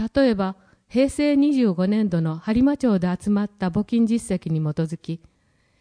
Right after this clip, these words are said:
平成二十六年度、地域福祉配分金として、播磨町社協に三百八万三千円が配分され、播磨町社協では、次の事業計画をもとに、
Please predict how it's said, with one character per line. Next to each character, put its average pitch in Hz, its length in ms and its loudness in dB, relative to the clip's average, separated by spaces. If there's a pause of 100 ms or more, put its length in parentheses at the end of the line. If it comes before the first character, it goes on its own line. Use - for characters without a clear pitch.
(140)
平 254 200 2
成 254 420 -2
二 240 160 2
十 226 180 2
六 165 220 -2
年 196 240 0
度、 151 200 -6 (600)
地 269 220 0
域 269 160 0
福 269 180 -2
祉 254 160 -4
配 254 240 0
分 247 220 0
金 240 180 0
と 220 140 -2
し - 100 -10
て、 214 220 -6 (520)
播 247 220 0
磨 277 140 0
町 262 240 0
社 254 180 -6
協 190 240 -2
に 160 220 -6 (420)
三 262 300 0
百 190 260 -2
八 196 260 -4
万 175 280 -2
三 220 280 0
千 233 180 0
円 220 100 0
が 202 100 -4
配 202 220 -4
分 190 180 -2
さ 185 160 -4
れ、 180 160 -6 (640)
播 214 200 -2
磨 262 160 2
町 254 220 0
社 240 180 -4
協 190 240 2
で 156 80 -4
は、 151 220 -6 (480)
次 240 280 2
の 254 160 4
事 196 140 0
業 226 200 2
計 247 200 0
画 165 300 -4
を 147 40 -2
も 147 140 -2
と 170 140 -2
に、 156 180 -4